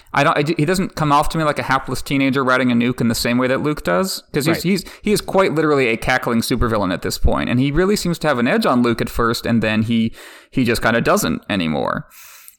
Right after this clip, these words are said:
Speaker 1: But th-, that all being said, even if I don't think the execution was perfect, I do, I love the idea of it as you're laying it out.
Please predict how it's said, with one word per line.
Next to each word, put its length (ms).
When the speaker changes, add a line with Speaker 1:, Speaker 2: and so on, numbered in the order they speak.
Speaker 1:
But 180
th-, 160
that 140
all 100
being 180
said, 320
even 140
if 100
I 20
don't 160
think 140
the 60
execution 460
was 100
perfect, 400
I 100
do, 240
I 100
love 420
the 140
idea 420
of 200
it 140
as 180
you're 140
laying 280
it 80
out. 260